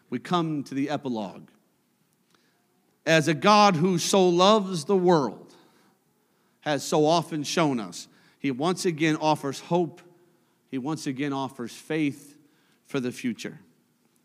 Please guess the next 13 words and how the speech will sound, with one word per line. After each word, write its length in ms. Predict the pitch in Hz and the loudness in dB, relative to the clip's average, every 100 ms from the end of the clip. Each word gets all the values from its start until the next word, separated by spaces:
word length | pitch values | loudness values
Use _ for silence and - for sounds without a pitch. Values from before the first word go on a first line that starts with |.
| _ _ | _ _
The 60 | 127 | -2
last 360 | 156 160 151 - | 2 4 2 2
several 260 | 165 156 | 2 2
verses 640 | 135 165 156 147 131 - - - _ - | 2 0 0 -2 -2 -6 -12 -20 _ -4
in 180 | 147 143 | -2 2
my 280 | 156 170 165 | 4 4 4
Bible 540 | 151 151 147 151 143 | 2 2 2 -2 -4
are 120 | 135 | -6
entitled 720 | 135 131 160 160 160 156 147 | -6 -8 -2 0 0 -2 -4
The 120 | 135 131 | -6 -4
Restoration 1300 | 143 139 - 135 123 131 151 - - 147 139 139 139 | -4 -4 -6 -8 -6 -2 -2 -4 -8 -4 -4 -4 -6
of 220 | 131 117 | -8 -6
Israel. 520 | 117 95 98 92 | -6 -8 -10 -12